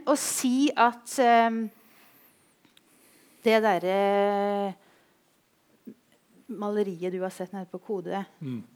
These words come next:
Speaker 1: at det er vakkert, for jeg har ikke vært og sett det maleriet på Kode, men Espen har sagt det.
Speaker 2: Mm.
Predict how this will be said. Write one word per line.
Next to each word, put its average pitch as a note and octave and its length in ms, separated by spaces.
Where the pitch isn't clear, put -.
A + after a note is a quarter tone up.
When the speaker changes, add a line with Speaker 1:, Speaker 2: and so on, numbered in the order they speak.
Speaker 1:
at G3 180
det G3+ 220
er F#3+ 120
vakkert, D#4 680
for A3+ 60
jeg A3 80
har G3+ 100
ikke E3 220
vært - 160
og D#3+ 60
sett - 240
det D#3 100
maleriet D#3 420
på F3+ 120
Kode, F3+ 340
men F#3+ 140
Espen - 360
har F3 80
sagt - 360
det. E4+ 120
Speaker 2:
Mm. A#2+ 220